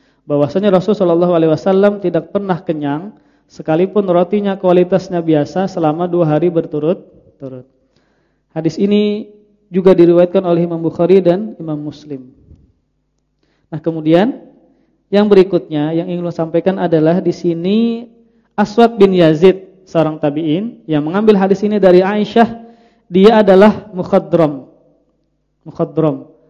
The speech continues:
Apa maksud dari mukhadram? Jadi ya, Aswad bin Yazid adalah seorang mukhadram.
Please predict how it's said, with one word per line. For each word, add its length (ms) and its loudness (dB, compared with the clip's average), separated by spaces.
Apa 320 2
maksud 320 0
dari 240 6
mukhadram? 800 0
Jadi 240 -2
ya, 240 6
Aswad 400 0
bin 160 4
Yazid 480 0
adalah 320 2
seorang 560 0
mukhadram. 800 -2